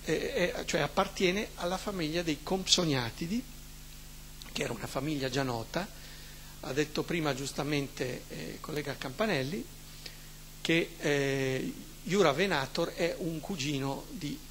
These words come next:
Scipionyx, infatti, eccolo qui, eh, i dinosauri del Giurassico superiore della Baviera, che sono Jura Venator e Compsognathus,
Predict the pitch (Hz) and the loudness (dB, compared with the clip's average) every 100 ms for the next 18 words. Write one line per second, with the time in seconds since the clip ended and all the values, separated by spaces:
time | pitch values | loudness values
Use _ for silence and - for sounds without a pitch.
0 | - 165 - 165 - 139 117 135 147 180 | -10 -6 -4 -2 4 4 4 0 0 0
1 | 180 - 131 - - 170 - - - - | -2 -2 -2 -2 -4 -4 -6 -14 -14 -12
2 | - 120 - 156 190 - - - - - | -6 -4 0 0 -2 -6 -6 -8 -12 -12
3 | - - 139 - 151 147 147 151 143 170 | -10 -2 0 0 -2 -2 2 4 6 8
4 | 151 135 127 - - 139 127 127 123 135 | 8 6 2 -2 -2 0 2 0 -2 0
5 | 147 165 160 156 - 156 156 147 160 135 | 2 4 2 0 -2 0 0 4 4 4
6 | 139 151 180 180 143 127 131 185 - 147 | 2 4 4 4 4 4 2 0 -4 -4
7 | 127 127 135 143 139 135 139 131 - 139 | -2 -2 -2 0 0 0 0 -2 -4 0
8 | 147 143 - - - - 160 156 - 156 | 0 0 -6 -12 -10 -2 -2 0 0 2
9 | 156 123 110 - 202 - | 2 0 -2 -4 -4 -4